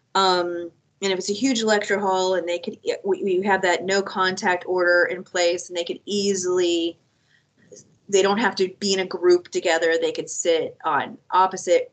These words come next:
ends of the auditorium, lecture hall. Um, then I think that's doable. You know, it's, it's maintaining that space.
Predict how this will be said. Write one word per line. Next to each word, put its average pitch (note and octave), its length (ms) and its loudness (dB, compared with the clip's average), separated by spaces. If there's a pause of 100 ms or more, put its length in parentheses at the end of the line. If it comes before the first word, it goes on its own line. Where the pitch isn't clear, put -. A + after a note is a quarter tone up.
(140)
ends F#3 600 -4
of D3+ 400 -4 (280)
the - 220 -2
auditorium, G#3+ 840 0
lecture G3 240 -4
hall. F#3 480 2 (640)
Um, E3+ 560 2 (760)
then B3 180 0
I B3 80 2
think C4 240 -2
that's A#3 240 -2
doable. G3+ 540 2 (220)
You G3+ 100 -6
know, F#3 160 -2
it's, - 340 -4
it's G3+ 220 -4
maintaining A#3 1040 -2 (220)
that F3 260 -2
space. - 800 -2